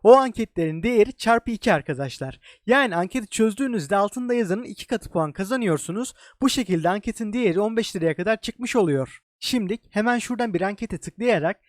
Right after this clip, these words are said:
nelere dikkat etmemiz gerekiyor bir tanesini göstereyim. Burada gördüğünüz gibi toplamda dört tane arkadaşlar hata yapma hakkınız var. Ee, bu hatalar şu şekilde.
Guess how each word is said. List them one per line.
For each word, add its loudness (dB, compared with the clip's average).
nelere 2
dikkat -4
etmemiz -6
gerekiyor -2
bir 2
tanesini -4
göstereyim. -2
Burada 0
gördüğünüz 2
gibi -6
toplamda -2
dört 4
tane -2
arkadaşlar -2
hata 0
yapma 2
hakkınız -4
var. 2
Ee, 4
bu 0
hatalar 0
şu -6
şekilde. -4